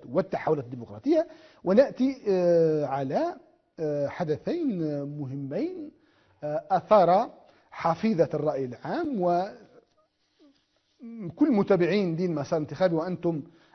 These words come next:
أحد الجمعيات المتابعة هذا المسار الانتخابي، سهو الهيئة الانتخابية عن نشر القرار الترتيبي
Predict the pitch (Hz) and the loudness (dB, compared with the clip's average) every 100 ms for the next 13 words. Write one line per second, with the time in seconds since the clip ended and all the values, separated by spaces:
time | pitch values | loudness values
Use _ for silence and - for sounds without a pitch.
0 | - 170 175 151 147 147 165 175 160 156 | -8 -6 -6 -6 -6 -4 -2 -2 -4 -8
1 | 147 151 180 156 123 135 135 123 135 117 | -8 -6 -2 -2 -4 -8 -8 -8 -10 -10
2 | 104 214 330 339 - _ - 392 277 202 | -6 -4 -4 -6 -12 _ 2 2 4 4
3 | 226 202 180 160 143 160 320 190 165 185 | 4 2 -2 -4 -4 0 0 0 -6 -6
4 | 214 175 156 - 151 240 196 - 147 180 | -6 -8 -8 -6 -2 -2 -2 -6 -4 -4
5 | 156 180 | -6 -6